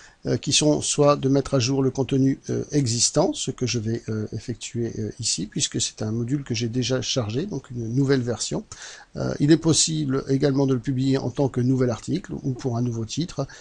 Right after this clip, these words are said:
eh bien de, euh, de publier un nouveau titre. Je peux inviter des examinateurs, euh, via leur adresse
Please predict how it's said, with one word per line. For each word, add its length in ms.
eh 40
bien 200
de, 160
euh, 560
de 140
publier 400
un 40
nouveau 220
titre. 420
Je 120
peux 160
inviter 320
des 180
examinateurs, 880
euh, 200
via 260
leur 220
adresse 380